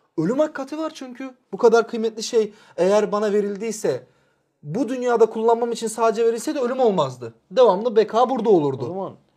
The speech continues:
Speaker 2: yani şimdi şu da var. Biz dedik ya lezzetlere elem bulaşıyor.
Speaker 1: Evet.
Speaker 2: Lezzetlerde elem var. Ne diyor Efendimiz? Yani lezzetleri tahrip edip acılaştıran
Speaker 1: Ölümü
Speaker 2: ölümü
Speaker 1: çok
Speaker 2: çokça
Speaker 1: zikrediniz.
Speaker 2: zikrediniz. Yani o zaman benim bu dünyadaki gayem ve amacım lezzet almak değil.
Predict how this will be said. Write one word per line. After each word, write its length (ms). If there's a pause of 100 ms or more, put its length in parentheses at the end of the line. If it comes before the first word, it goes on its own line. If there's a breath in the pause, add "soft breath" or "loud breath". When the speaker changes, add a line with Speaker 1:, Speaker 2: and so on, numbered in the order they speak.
(220)
Speaker 2:
yani 360 (100)
şimdi 280
şu 160
da 100
var. 240 (400)
Biz 220
dedik 220
ya 80
lezzetlere 560
elem 280
bulaşıyor. 420 (200)
Speaker 1:
Evet. 120
Speaker 2:
Lezzetlerde 480
elem 260
var. 120 (220)
Ne 140
diyor 140
Efendimiz? 460
Yani 200
lezzetleri 520
tahrip 360
edip 280
acılaştıran 600 (140)
Speaker 1:
Ölümü 380
Speaker 2:
ölümü 200
Speaker 1:
çok 100
Speaker 2:
çokça 260
Speaker 1:
zikrediniz. 300 (200)
Speaker 2:
zikrediniz. 100 (300)
Yani 140
o 120
zaman 300 (340 soft breath)
benim 460
bu 160
dünyadaki 680 (100)
gayem 580
ve 160
amacım 500 (360)
lezzet 460
almak 320
değil. 180